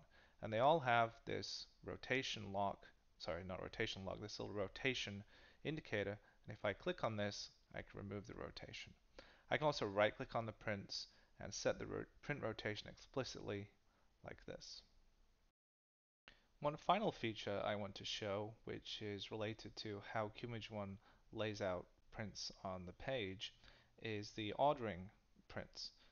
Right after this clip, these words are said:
So let's remove all these prints again. And now I'm going to add a variety of different sizes. I might start with a very small print, and then I might go a little bit larger,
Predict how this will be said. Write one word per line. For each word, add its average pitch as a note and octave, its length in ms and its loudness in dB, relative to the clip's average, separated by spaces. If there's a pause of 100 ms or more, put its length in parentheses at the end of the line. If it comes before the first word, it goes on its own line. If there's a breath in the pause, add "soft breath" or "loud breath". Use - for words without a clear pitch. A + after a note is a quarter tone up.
So - 120 -8
let's - 380 -6 (200)
remove A2 240 -6
all A2 100 0
these G2+ 160 -2
prints - 400 -6
again. F#2+ 380 -6 (460 loud breath)
And G#2+ 100 -6
now A#2 200 4
I'm A#2 120 0
going G#2 160 -2
to - 240 -8
add G2+ 360 0
a F#2+ 340 -2
variety F#2 440 0
of F#2+ 80 -8
different - 300 -10
sizes. E2+ 420 -4
I F2 120 -6
might - 160 -10
start - 360 -4
with F2 140 -8
a - 240 -12
very - 160 -8
small C#3+ 460 -4
print, C#3 240 -4 (1300 soft breath)
and G#3 120 -10
then F2+ 180 -6
I F2 60 -6
might - 240 -10
go G2 60 -6
a - 100 -8
little - 180 -8
bit - 160 -16
larger, A#2+ 520 0